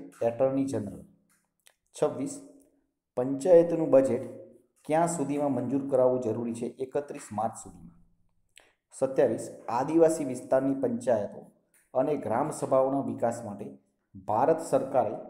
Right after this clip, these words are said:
નિમેલી સમિતિ કયા નામે ઓળખાય છે? ભુરિયા સમિતિ તરીકે ઓળખાય છે. અઠ્યાવીસ, પાણીનું ઘન તત્વ સૌથી વધુ ખાલી જગ્યા પર હોય છે? બસો સિત્યોતેર કેલ્વિન. પ્લેગ શેનાથી ફેલાતો રોગ છે?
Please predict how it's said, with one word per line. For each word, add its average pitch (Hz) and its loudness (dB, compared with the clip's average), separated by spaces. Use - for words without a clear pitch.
નિમેલી 143 2
સમિતિ 139 -2
કયા 135 4
નામે 135 2
ઓળખાય 135 -2
છે? 151 -12
ભુરિયા 139 2
સમિતિ 113 -4
તરીકે 101 -8
ઓળખાય 196 -8
છે. - -20
અઠ્યાવીસ, 123 -2
પાણીનું 139 -2
ઘન 156 -2
તત્વ 147 0
સૌથી 131 -2
વધુ 123 0
ખાલી 131 2
જગ્યા 139 0
પર 135 0
હોય 123 2
છે? - -14
બસો 131 2
સિત્યોતેર - -4
કેલ્વિન. 101 -6
પ્લેગ 151 0
શેનાથી 147 0
ફેલાતો 110 0
રોગ - -8
છે? - -16